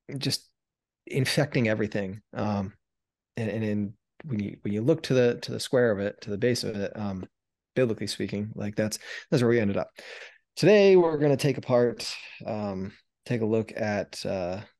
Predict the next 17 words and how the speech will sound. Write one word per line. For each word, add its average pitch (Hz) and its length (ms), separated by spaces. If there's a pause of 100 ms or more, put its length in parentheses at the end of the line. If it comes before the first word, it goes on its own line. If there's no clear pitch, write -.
(920)
First 127 180
Corinthians 110 320
chapter 87 280
five, - 280 (520)
um, - 340 (640)
which, 123 240
again, 165 480 (960)
I 131 60
think 143 160
is 135 60
gonna 143 120
kinda 135 240
take 143 220
us 135 120
in 139 60
the 127 60
same 143 720